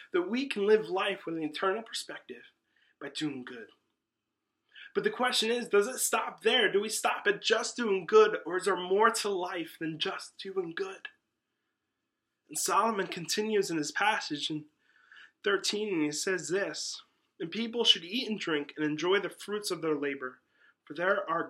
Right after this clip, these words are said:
gifts from God." The second thing we can do with, as we live this life with an eternal perspective is that we can love life and we can be content with what we have. And Solomon is saying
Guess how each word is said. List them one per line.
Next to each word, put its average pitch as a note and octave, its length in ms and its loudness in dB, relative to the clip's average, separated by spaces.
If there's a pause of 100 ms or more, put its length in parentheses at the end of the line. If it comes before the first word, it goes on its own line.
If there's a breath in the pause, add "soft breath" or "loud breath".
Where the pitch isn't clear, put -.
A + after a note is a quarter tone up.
gifts D#3 400 -4 (180)
from B2+ 140 -16
God." - 380 -8 (3250)
The - 60 -18
second A3 400 -2
thing F#3 160 -10
we D#3+ 160 -8
can - 220 -20
do C#3 340 -10
with, D3 120 -10 (280)
as E3+ 240 -8
we E3+ 80 -6
live G3 300 2
this E3 180 -6
life F3 320 -2
with D3+ 100 0
an C#3+ 60 0
eternal F3 360 -6
perspective - 720 -12 (400)
is - 80 -20
that - 140 -18 (120)
we G3+ 160 -6
can D#3 320 -10
love F3+ 320 2
life - 540 -6 (440 loud breath)
and F3 140 -4
we A3+ 160 -2
can F3 220 -6
be A3+ 160 0
content F3 560 -2
with E3+ 180 -10
what A3+ 180 -6
we F3+ 100 -6
have. - 440 -4
And E3 160 -12
Solomon B3 420 -2
is - 140 -4
saying B3 460 -2